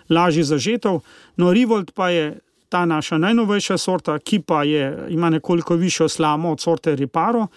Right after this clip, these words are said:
zelo dobro odporna na poleganje. Pri intenzivni pridelavi seveda daje odlične pridelke, saj smo letos v preizkušanjih kljub suši, eh, pridelali res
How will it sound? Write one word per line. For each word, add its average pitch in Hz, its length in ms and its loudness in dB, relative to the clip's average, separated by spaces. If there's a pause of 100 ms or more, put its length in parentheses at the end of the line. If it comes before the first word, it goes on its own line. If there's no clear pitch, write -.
(300)
zelo 180 260 2
dobro 165 320 2
odporna 156 460 -2
na 151 120 0
poleganje. 160 640 0 (300)
Pri 165 140 0
intenzivni 175 540 2
pridelavi 160 600 0
seveda 147 340 -2
daje 147 360 -2
odlične 160 520 -2
pridelke, 165 540 -2
saj 165 280 0
smo 156 240 -4
letos 165 460 -2
v 143 180 -4
preizkušanjih 160 880 0
kljub 233 220 2
suši, 165 460 -2
eh, - 640 -6
pridelali 160 540 2
res 190 400 -2